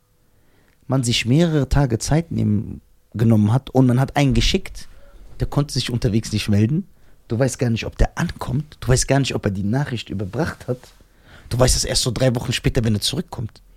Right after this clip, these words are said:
Du weißt einfach nix. Was hat,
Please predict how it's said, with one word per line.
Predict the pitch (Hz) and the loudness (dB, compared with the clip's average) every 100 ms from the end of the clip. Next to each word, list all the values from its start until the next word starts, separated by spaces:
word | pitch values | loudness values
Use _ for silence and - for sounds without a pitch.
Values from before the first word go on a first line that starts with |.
| - _ _ _ _ - | -20 _ _ _ _ 0
Du | 143 | 4
weißt | 151 | 4
einfach | 135 | 4
nix. | 120 180 - - - _ _ _ _ _ _ _ _ _ _ _ _ _ _ _ _ _ _ _ _ _ - - - _ _ - | 4 4 2 -6 -8 _ _ _ _ _ _ _ _ _ _ _ _ _ _ _ _ _ _ _ _ _ -20 -20 -20 _ _ 2
Was | 131 | 4
hat, | 202 - | 4 2